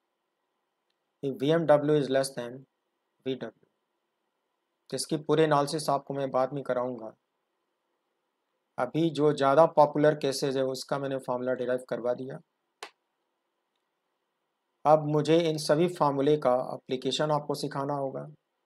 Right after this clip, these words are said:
इस पे न्यूमेरिकल कराना होगा।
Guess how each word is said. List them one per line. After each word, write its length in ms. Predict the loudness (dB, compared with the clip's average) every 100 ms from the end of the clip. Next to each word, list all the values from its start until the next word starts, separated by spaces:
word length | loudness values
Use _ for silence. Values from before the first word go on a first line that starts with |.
| _ _ _ _ _ _ _ _ _ -10
इस 160 | -10 -4
पे 100 | -2
न्यूमेरिकल 440 | 0 0 2 2 2
कराना 340 | 2 2 0 -4
होगा। 360 | -4 -6 -8